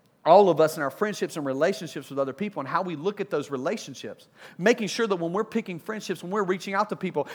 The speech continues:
and listen, there are people in your world, in your sphere of influence that you have set aside, that you have overlooked, that you have stepped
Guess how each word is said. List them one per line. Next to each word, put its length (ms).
and 120
listen, 280
there 140
are 40
people 400
in 120
your 120
world, 320
in 100
your 120
sphere 480
of 100
influence 560
that 300
you 180
have 300
set 400
aside, 560
that 100
you 160
have 240
overlooked, 720
that 140
you 180
have 280
stepped 460